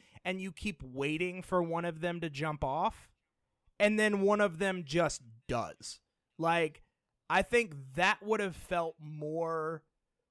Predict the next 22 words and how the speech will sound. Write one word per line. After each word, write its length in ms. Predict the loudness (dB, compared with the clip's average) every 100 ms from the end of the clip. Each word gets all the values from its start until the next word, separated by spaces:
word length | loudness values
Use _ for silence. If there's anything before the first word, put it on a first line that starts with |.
| _ _ _ _ _
intense 800 | -10 -8 -8 -8 -6 -6 -6 -12
and 140 | -12 -12
in 220 | -10 -10
the 80 | -8
moment 480 | -6 -6 -4 -6 -8 _ _ _
than, 440 | -8 -2 0 -2
like 260 | -2 -6 -6
you 120 | -6
said, 420 | -6 -2 -2 -2 -6 -10
kind 220 | -6 -4
of 100 | -4
the 120 | -4
whole, 240 | -2 -4
like, 400 | -2 -2 -4 -10 _ _ _ _ _ _ _ _ _ _ _ _ -8
Family 400 | -2 0 0 -4
Guy 300 | -2 -2 -2
style 420 | -4 -4 -2 -2
of 80 | -4
it, 140 | -6
where 240 | -4 -4 -6
it's 160 | -8
like, 380 | -6 -6 -6 -10